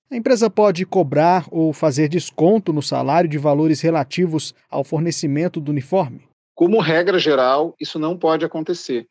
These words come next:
Speaker 2: O uso de uniforme, padronizando a vestimenta dos trabalhadores e das trabalhadoras, é um risco que deve ser assumido como custo de quem empreende atividade. A própria C L T prevê isso. Admitir que a trabalhadora ou o trabalhador precise comprar uniforme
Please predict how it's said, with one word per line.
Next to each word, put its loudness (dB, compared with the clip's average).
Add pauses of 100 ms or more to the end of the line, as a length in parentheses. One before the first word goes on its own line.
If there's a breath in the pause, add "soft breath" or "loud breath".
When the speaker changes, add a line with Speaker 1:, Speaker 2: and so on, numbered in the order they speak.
(160)
Speaker 2:
O 0
uso -2
de 0
uniforme, 0
padronizando -4
a -2
vestimenta -2
dos -10
trabalhadores 0
e -6
das -2
trabalhadoras, -2 (160)
é -2
um 2
risco 0
que -2
deve 2
ser -2
assumido -4 (100)
como -4
custo -4
de -8
quem 0
empreende 0
atividade. 0 (200)
A -16
própria 0
C -2
L 2
T 4
prevê -4
isso. -14 (200)
Admitir -2
que 0
a 4
trabalhadora 0
ou 0
o -6
trabalhador -2
precise -4
comprar -2
uniforme -2